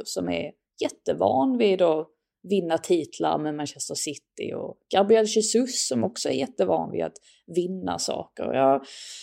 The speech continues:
även om det kan låta lite klyschigt, så jag tror att det är jätteviktigt att få in den typen av spelare som är, som är vana vid att vara i den sitsen.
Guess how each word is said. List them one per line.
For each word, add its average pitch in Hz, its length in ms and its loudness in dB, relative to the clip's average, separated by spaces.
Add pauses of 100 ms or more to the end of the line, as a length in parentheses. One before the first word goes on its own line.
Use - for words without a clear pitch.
(160)
även 247 140 4
om 254 60 2
det 294 100 4
kan 262 140 2
låta 262 220 4
lite 247 200 0
klyschigt, - 680 -4
så 120 360 2
jag - 140 -20
tror 311 180 0
att 240 80 0
det - 100 2
är 190 40 4
jätteviktigt 202 720 -4
att 262 120 -4
få - 140 -6
in 190 220 0
den 226 180 0
typen 220 320 0
av 190 60 -4
spelare 196 600 0
som 202 200 -4
är, 196 200 -4
som - 180 -6
är 185 80 -2
vana 190 480 0
vid 220 200 2
att 165 180 -2
vara 170 320 4
i 180 220 2
den 170 380 -2
sitsen. - 640 -6